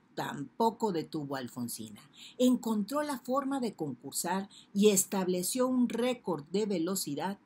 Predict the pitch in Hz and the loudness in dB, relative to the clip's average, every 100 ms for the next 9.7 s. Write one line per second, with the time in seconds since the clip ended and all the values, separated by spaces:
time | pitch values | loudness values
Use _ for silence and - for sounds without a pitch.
0 | _ _ - 226 214 220 202 196 190 269 | _ _ 4 6 6 2 2 0 -2 -4
1 | 233 262 - 196 214 196 190 185 - 190 | -4 -6 -4 2 4 4 2 2 4 4
2 | 180 - 202 190 180 190 180 - 240 254 | 4 2 4 4 2 -2 -4 -2 0 0
3 | 262 247 - - _ 220 220 185 131 - | -2 -4 -6 -8 _ 2 2 2 -2 -8
4 | - - _ _ _ _ _ - 277 320 | -10 -10 _ _ _ _ _ 0 0 2
5 | 302 202 156 - _ _ _ 151 190 180 | -2 0 -2 -4 _ _ _ 2 4 4
6 | 208 226 208 214 196 160 - 165 156 143 | 4 2 2 0 0 -2 -2 -2 -2 -4
7 | 143 143 214 262 247 190 - 269 269 302 | -4 0 4 4 4 -2 -4 -4 -4 -4
8 | - - _ 190 196 196 180 151 208 208 | -8 -12 _ 2 4 4 2 -2 -4 -2
9 | 196 175 151 135 123 107 | -2 -2 -4 -4 -6 -8